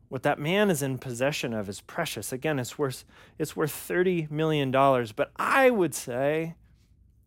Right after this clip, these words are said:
it's only worth half a million. And here's why. What he has is only valuable if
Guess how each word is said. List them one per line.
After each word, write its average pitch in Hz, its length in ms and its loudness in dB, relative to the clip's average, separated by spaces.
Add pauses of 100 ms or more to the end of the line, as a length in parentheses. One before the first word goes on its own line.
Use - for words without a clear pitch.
(160)
it's 156 180 -2
only 196 200 4
worth 165 200 4
half 117 240 -2
a 98 60 -10
million. 92 540 -14 (200)
And 131 120 -8
here's 139 280 -4
why. 101 380 -2 (1080)
What 143 180 -2
he 196 300 2
has 151 680 2 (420)
is 127 160 -8
only 156 300 -2
valuable 131 840 -4 (500)
if - 280 -8